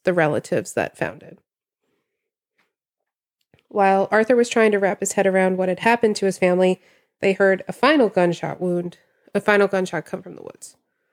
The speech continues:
Charles then went into the woods and shot himself. Once Arthur and the police found Charles, they also discovered countless footprints circling a nearby tree, leading them to believe that Charles was pacing and waiting to kill himself until he was certain that the police had arrived.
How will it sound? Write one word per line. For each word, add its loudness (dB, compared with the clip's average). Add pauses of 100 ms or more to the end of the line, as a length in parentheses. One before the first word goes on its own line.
(1200)
Charles 2
then 2
went 2
into -2
the 2
woods 2
and -6
shot -6
himself. -16 (380)
Once 0 (120)
Arthur 0
and -2
the -4
police 0
found 2
Charles, 2
they -2
also 0
discovered -2 (480)
countless 0
footprints 0
circling -2
a -2
nearby 0
tree, 0 (400)
leading 2
them 2
to -16
believe 2
that -2
Charles -2
was -8
pacing 2
and -8
waiting 2
to -12
kill -4
himself -2
until 0
he 2
was -2
certain 2
that 2
the -6
police -2
had -4
arrived. -10